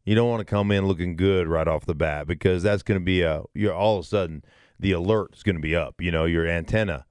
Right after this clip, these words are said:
if you're Brady's gonna, "Whoa, whoa, whoa, whoa, whoa, what is this? Handsome guy?" <laughs> You're gone. But think about this now.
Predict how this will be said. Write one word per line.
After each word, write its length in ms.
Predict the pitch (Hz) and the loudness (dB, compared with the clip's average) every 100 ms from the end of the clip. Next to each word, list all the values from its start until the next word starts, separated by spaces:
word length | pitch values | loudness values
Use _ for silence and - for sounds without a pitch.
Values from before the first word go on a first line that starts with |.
| - | -6
if 100 | 85 | -4
you're 120 | 82 | 0
Brady's 340 | 76 92 80 | 2 2 0
gonna, 160 | 80 82 | -4 0
"Whoa, 80 | 143 | 0
whoa, 180 | 196 113 | 0 -2
whoa, 160 | 95 | -2
whoa, 160 | 87 82 | -2 -4
whoa, 380 | 78 76 69 65 | -4 -6 -6 -8
what 160 | 90 139 | -4 -2
is 100 | 95 | -2
this? 300 | 69 - - _ | -6 -12 -20 _
Handsome 340 | 101 143 208 233 | -4 -2 -2 -2
guy?" 260 | 240 247 - | -2 -4 -2
<laughs> 160 | 220 170 _ - | -2 -2 _ -8
You're 180 | 127 117 | -2 2
gone. 380 | 113 107 76 - _ _ - | 4 2 -2 -10 _ _ 0
But 240 | 147 156 | 0 2
think 160 | 220 240 | 0 0
about 320 | 277 208 107 | 0 0 2
this 260 | 139 104 - | 2 2 0
now. 300 | 90 73 | -2 -2